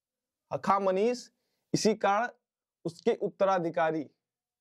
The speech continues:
उत्तराधिकारियों द्वारा स्थापित राज्य हखामनी साम्राज्य कहलाया। हखामनीज जो था, इसका पारसी साम्राज्य का संस्थापक था भाई,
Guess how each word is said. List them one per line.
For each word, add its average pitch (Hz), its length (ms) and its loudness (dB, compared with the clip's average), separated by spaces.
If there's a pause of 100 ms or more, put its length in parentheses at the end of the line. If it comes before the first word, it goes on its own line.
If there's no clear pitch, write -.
(580)
उत्तराधिकारियों 180 640 2
द्वारा 190 280 2
स्थापित 175 480 -6
राज्य 180 320 -2
हखामनी 160 460 -2
साम्राज्य 139 400 -8
कहलाया। - 320 -20 (1160)
हखामनीज 214 600 2
जो 165 120 4
था, 156 220 0
इसका 214 320 0 (800)
पारसी 180 320 2
साम्राज्य 185 420 2
का 214 120 0
संस्थापक 139 640 -4
था 139 40 -4
भाई, 127 180 -2